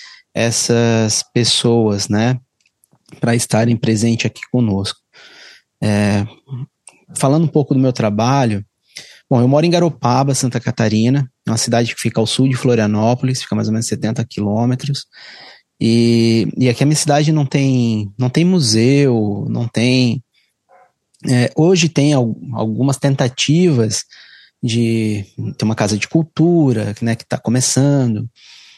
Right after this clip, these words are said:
mas enquanto criança eu nunca tive acesso, né, cara, mas eu sempre desenhei. É, eu, eu acho que o meu início do desenho, ele é muito parecido com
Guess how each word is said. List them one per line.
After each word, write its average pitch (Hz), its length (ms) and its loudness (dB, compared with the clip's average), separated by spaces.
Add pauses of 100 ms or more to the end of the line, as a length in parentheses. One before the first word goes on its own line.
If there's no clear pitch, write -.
(100)
mas 120 640 2 (260)
enquanto 143 360 -2
criança 139 420 2
eu 143 60 0
nunca 143 200 0
tive 151 300 0
acesso, 135 600 0
né, 110 220 -2
cara, 110 280 0
mas 123 160 2
eu 147 60 2
sempre 190 340 2
desenhei. 151 680 2 (640)
É, 113 1000 0 (320)
eu, 139 140 2
eu 156 180 4
acho 180 240 2
que 165 420 2
o 147 80 2
meu 151 200 2
início 156 420 2
do 151 100 -2
desenho, 131 380 0
ele 160 100 2
é 156 40 2
muito 170 280 -2
parecido 185 520 -2
com 170 220 -4